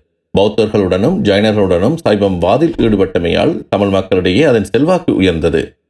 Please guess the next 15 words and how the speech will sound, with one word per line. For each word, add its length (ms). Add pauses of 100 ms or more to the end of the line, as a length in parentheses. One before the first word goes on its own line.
(240)
தனது 260
வெற்றி 280
நோக்கிய 340
பயணத்தில் 500
சைவம் 480
அரசு 280
அதிகாரத்தை 520
பயன்படுத்தியது. 960 (260)
ஆட்சியாளர்களை 720
சைவத்திற்கு 600
மதமாற்றம் 640
செய்வதிலும் 400
வெற்றி 260
கண்டது. 520 (640)
இஸ்லாம் 540